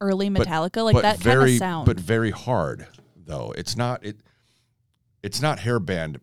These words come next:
Speaker 2: sound
Speaker 1: No,
Speaker 2: at
Speaker 1: like,
Speaker 2: all.
Speaker 1: like, hair metal. So, like,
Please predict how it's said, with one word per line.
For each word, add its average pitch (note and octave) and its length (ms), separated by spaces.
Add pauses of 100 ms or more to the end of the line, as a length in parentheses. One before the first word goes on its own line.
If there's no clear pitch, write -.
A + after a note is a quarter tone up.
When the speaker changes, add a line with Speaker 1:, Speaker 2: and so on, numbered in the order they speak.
(440)
Speaker 2:
sound G#2 580
Speaker 1:
No, B3+ 220
Speaker 2:
at G3 40
Speaker 1:
like, G#3+ 160
Speaker 2:
all. - 180
Speaker 1:
like, A3+ 260 (280)
hair A#3+ 280
metal. G3 520 (240)
So, A3 160
like, G3 200